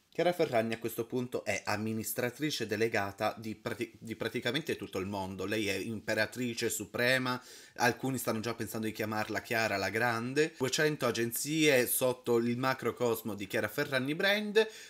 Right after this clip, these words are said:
c'è Fenice S R L, c'è Sisterhood e c'è T B S Crew, che, eh, vuol dire The Blonde Salad Crew, è sempre quello il nome. Se fossimo in un film, la storia finirebbe qua, con quel bacio scambiatosi sull'altare in Sicilia.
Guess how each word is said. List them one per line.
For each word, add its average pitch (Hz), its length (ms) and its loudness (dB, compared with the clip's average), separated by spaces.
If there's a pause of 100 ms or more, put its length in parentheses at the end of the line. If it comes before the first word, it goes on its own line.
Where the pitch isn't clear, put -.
c'è 123 400 4
Fenice 101 460 -4
S 90 240 -2
R 143 300 4
L, 156 240 4
c'è 107 300 0
Sisterhood 139 960 0 (280)
e 117 320 2
c'è 104 500 2
T 113 120 -2
B 104 180 -2
S 95 160 -2
Crew, 95 300 -8
che, 90 260 -4
eh, 92 140 -8
vuol 92 180 -8
dire 90 200 -10
The 90 100 -12
Blonde 87 280 -14
Salad - 800 -16
Crew, - 180 -20
è - 40 -18
sempre - 300 -16
quello - 180 -18
il 80 180 -18
nome. - 280 -20
Se - 120 -18
fossimo 131 420 -2
in 123 60 0
un 123 120 -2
film, 113 400 -2
la 120 140 -2
storia 92 440 -6
finirebbe 101 520 -10
qua, - 280 -10
con 104 160 -10
quel 107 220 -4
bacio 120 340 -6
scambiatosi 104 960 -6
sull'altare 98 960 -6
in 92 120 -10
Sicilia. - 720 -10